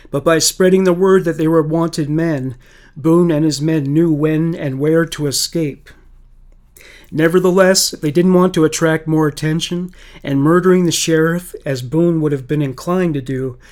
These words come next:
would only have made the situation worse, so they left the state.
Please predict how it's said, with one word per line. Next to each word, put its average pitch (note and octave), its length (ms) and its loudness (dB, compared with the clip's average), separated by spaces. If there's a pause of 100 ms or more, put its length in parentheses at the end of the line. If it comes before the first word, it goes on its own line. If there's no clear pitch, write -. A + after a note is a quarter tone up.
(300)
would C3+ 180 -4
only E3+ 260 4
have D3+ 140 2
made E3+ 200 2
the D3 80 -6
situation D#3+ 720 -2
worse, D#3 560 -2 (440)
so D3 200 -6
they D3 160 -2
left D3 440 -6
the C#3+ 100 -6
state. - 640 -8